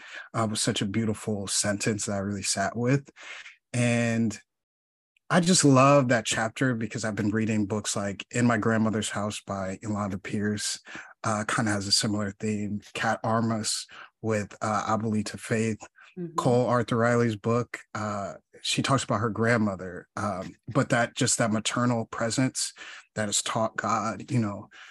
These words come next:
Speaker 1: to Black, Black and brown women. So, yeah, just talk about God's motherly love. I, I love this chapter. Uh, <laughs> yeah.
Speaker 2: Thank you. I, it's one of my favorite chapters too,
Speaker 1: You could almost, you could
Speaker 2: actually.
Speaker 1: do a whole book,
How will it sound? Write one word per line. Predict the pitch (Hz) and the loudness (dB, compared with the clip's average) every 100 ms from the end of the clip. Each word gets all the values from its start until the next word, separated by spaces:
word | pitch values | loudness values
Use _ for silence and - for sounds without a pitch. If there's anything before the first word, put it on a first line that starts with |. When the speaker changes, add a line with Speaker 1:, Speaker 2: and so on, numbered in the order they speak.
| - | -10
Speaker 1:
to | - 113 | -2 0
Black, | 113 101 107 _ _ _ | 2 0 -4 _ _ _
Black | 127 123 110 113 | -4 0 0 0
and | 110 | 0
brown | 113 110 | 2 2
women. | 104 120 104 98 | 2 2 2 -2
So, | 104 127 123 110 - 113 - _ _ - _ 156 | -2 0 0 -2 -8 -20 -20 _ _ -20 _ 2
yeah, | 220 262 | 6 6
just | - - | 4 0
talk | 240 226 | 0 2
about | 208 185 | 2 4
God's | 170 180 165 165 | 4 4 2 2
motherly | 165 165 160 160 | 4 2 2 2
love. | 156 170 175 120 107 - | 0 -2 -2 -4 -6 0
I, | 135 | 4
I | 143 131 143 | 4 4 4
love | 147 143 117 | 6 4 2
this | 107 | -2
chapter. | - 95 - - - - - | -6 -8 -10 -14 -16 -18 -10
Uh, | 113 73 73 - | -8 -8 -14 -14
<laughs> | - - | -8 0
yeah. | 123 - - _ _ _ _ _ _ _ _ - | 0 -2 -14 _ _ _ _ _ _ _ _ -2
Speaker 2:
Thank | 220 285 277 | 2 2 2
you. | 247 202 | 0 2
I, | 165 - 208 247 277 - | 2 2 2 4 2 0
it's | 240 269 | -4 -2
one | 294 | -2
of | 339 | -2
my | 262 | -2
favorite | 180 160 151 | -2 -2 -4
chapters | - 139 - - - | -10 -12 -12 -16 -12
too, | - | 0
Speaker 1:
You | 143 254 | 4 6
could | - 254 | 6 6
almost, | 214 233 214 - | 8 8 6 8
you | 180 | 6
could | 262 202 | 8 6
Speaker 2:
actually. | 185 | 8
Speaker 1:
do | 165 | 6
a | |
whole | 139 156 156 147 | 6 4 6 4
book, | 131 127 | 2 -4